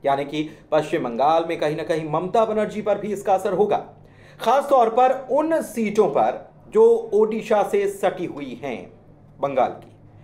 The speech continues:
और यहाँ आदिवासियों की बाहुल्यता है। बीजेपी सीधे आदिवासियों पर फोकस कर काम कर रही है और आने वाले वक्त में बंगाल में भी इसका फायदा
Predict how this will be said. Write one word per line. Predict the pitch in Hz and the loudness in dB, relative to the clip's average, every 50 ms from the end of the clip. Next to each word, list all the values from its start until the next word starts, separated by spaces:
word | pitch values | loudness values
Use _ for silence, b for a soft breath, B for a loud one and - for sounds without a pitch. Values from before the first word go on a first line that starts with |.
| b b b | b b b
और | - 151 147 - | -2 -2 0 0
यहाँ | 156 - 160 185 196 - - - | -2 -2 0 -2 -2 -2 -2 -2
आदिवासियों | 151 151 151 156 151 131 127 - - 135 127 113 | -2 -2 -2 0 0 0 0 -2 -4 -10 -10 -10
की | - 160 - | -10 -14 -6
बाहुल्यता | 110 151 156 151 123 110 - - - - | -2 -2 -2 0 -2 -6 -10 -12 -16 -18
है। | - - - - - - - _ - - - | -20 -20 -20 -20 -20 -20 -20 _ -20 -20 -16
बीजेपी | - - 202 220 185 220 208 214 220 208 190 | -8 -4 -2 0 0 0 0 0 -2 -6 -6
सीधे | - - 240 254 233 185 208 208 | -8 -8 -8 -4 0 0 2 4
आदिवासियों | 196 190 180 180 185 175 175 165 170 196 185 | 4 4 2 2 2 0 0 0 0 -4 -4
पर | 175 185 - | -2 -2 -2
फोकस | - - 123 - - 151 151 | -2 -6 -6 -4 -4 -6 -2
कर | - 202 214 214 B B B B B B B B - - | 0 0 0 0 B B B B B B B B -2 2
काम | 185 190 214 214 202 | 2 2 2 0 0
कर | 202 202 190 | -2 0 0
रही | 185 180 190 190 | 0 -2 -4 -2
है | 165 185 180 | 0 2 2
और | 170 170 - - - | 2 0 -2 -2 0
आने | 180 196 240 277 320 330 320 | 0 2 2 2 2 2 4
वाले | - 277 254 247 240 | 4 4 4 4 2
वक्त | 214 196 185 196 - 180 | 2 2 -2 -2 -6 -8
में | 156 139 - - - - - | -8 -10 -12 -16 -18 -8 -6
बंगाल | - 151 160 165 175 190 196 208 196 | -4 -2 0 2 2 2 2 0 -2
में | 196 165 147 | -4 -6 -8
भी | 151 170 170 - - | -8 -12 -12 -12 -14
इसका | - - - 175 165 160 165 - - - | -16 -4 0 0 0 0 0 -4 -4 -2
फायदा | 170 170 175 175 190 | 0 0 2 2 2